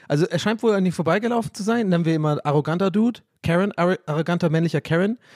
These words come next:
und hat irgendwie so auf die Flasche gezeigt, so im Sinne von, hey, deine Flasche ist runtergefallen. Und der Dude meinte, glaub ich, dann auch noch so, ja, danke, hey, so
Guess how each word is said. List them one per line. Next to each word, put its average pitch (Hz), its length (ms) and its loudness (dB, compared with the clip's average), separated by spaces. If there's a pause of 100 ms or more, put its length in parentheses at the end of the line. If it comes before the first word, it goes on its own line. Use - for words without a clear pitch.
(200)
und 160 80 0
hat 180 100 2
irgendwie 196 200 0
so 170 100 -2
auf 156 80 -4
die 156 80 -6
Flasche 202 280 0
gezeigt, 143 340 -4
so 160 80 -2
im 139 60 -2
Sinne 160 140 0
von, 151 100 0
hey, 156 80 2
deine 143 160 0
Flasche 160 220 -2
ist 123 100 -4
runtergefallen. 110 580 -6 (360)
Und 147 100 2
der 156 100 2
Dude 196 180 -2
meinte, 196 260 0
glaub 151 140 0
ich, 147 60 -2
dann 151 140 -2
auch 147 80 -2
noch 147 100 -2
so, 139 140 -2
ja, 175 180 2
danke, 170 240 -2
hey, 127 180 -2 (220)
so - 140 -2